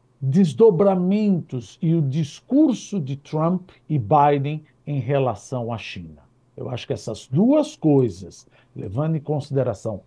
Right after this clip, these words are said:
a eleição e a economia norte-americana, a gente tem que olhar com os olhos de lince, porque isso afeta o Brasil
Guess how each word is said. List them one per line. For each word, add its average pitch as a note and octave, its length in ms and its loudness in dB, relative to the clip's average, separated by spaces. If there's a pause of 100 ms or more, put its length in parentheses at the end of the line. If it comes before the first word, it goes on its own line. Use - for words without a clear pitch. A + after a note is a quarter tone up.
a D#3 180 2
eleição D3 640 -2 (240)
e C3 140 -4
a - 20 0
economia C3+ 600 -2
norte-americana, B2+ 1000 -6 (280)
a A2+ 160 -4
gente C3 360 -6
tem C3 240 -6
que B2 140 -10
olhar A#2+ 500 0 (240)
com C#3 120 -2
os A#2+ 160 -6
olhos B2 500 -4 (160)
de B2 160 -4
lince, G2+ 580 -10 (220)
porque A#2 240 -10
isso A#2+ 240 -6
afeta A2+ 340 -6
o A#2 40 -4
Brasil A2+ 560 -6